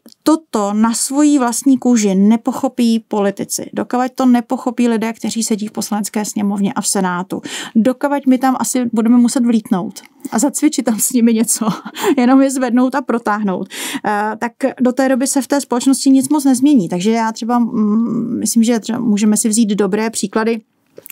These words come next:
eh, z, z Spoje-, ze Spojených států, kde třeba Michelle Obamová jako manželka prezidenta opravdu zásadně r-, rozhýbala celou řadu lidí. A bylo to téma pro ně. Ona sama se šla hýbat, ona sama byla s dětmi ve školách, ona sama s nimi pracovala.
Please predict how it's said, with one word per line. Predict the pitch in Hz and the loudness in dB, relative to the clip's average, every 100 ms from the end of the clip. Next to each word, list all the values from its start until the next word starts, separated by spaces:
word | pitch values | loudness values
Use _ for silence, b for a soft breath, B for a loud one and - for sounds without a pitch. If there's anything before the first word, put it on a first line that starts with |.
| - - | -12 -4
eh, | 220 202 190 | -2 -2 -2
z, | 196 208 202 202 190 208 | 0 0 0 -2 -2 -2
z | 196 | 0
Spoje-, | 196 226 220 226 | 0 -2 -2 0
ze | 220 | -2
Spojených | - 220 226 | 0 0 0
států, | - 220 208 208 | 0 -4 -4 -6
kde | 214 | -6
třeba | - 226 | -2 0
Michelle | 220 208 233 - | 0 0 -2 -4
Obamová | 202 220 220 220 220 | -2 0 0 0 -2
jako | 208 - | -4 -6
manželka | 220 202 196 214 208 | -4 -2 -2 -2 -4
prezidenta | 220 202 202 220 226 226 226 B B B | -4 -4 -2 2 2 0 -4 B B B
opravdu | - 240 240 269 | -4 -2 -2 -4
zásadně | 247 220 202 240 277 277 | -2 -4 -2 0 2 0
r-, | 254 233 - | -2 -4 -2
rozhýbala | 240 220 330 330 220 - _ - | -2 2 2 2 -2 -4 _ -8
celou | 233 220 226 | -4 0 0
řadu | 233 214 220 214 - | 0 0 -2 -2 0
lidí. | 226 190 202 - B B - | 0 0 -4 -8 B B -4
A | |
bylo | 202 262 | -2 -2
to | 302 254 | -4 -6
téma | 208 185 175 | -4 -4 -6
pro | 175 190 | -6 -4
ně. | 185 | -2
Ona | - 247 | 2 2
sama | 254 233 233 | 2 0 0
se | 220 | -2
šla | - | -4
hýbat, | 208 202 190 180 | -2 -2 -2 -2
ona | 202 254 | 0 0
sama | 262 240 220 | 2 0 0
byla | 214 208 | -2 -2
s | |
dětmi | 202 196 208 | -2 -4 -6
ve | 196 | -6
školách, | - 202 190 170 - | -6 -6 -4 -4 0
ona | 226 | 0
sama | 262 247 226 | 2 0 -2
s | - | -2
nimi | 214 208 | -2 -2
pracovala. | - 190 - 196 - | -4 -8 -6 -6 -6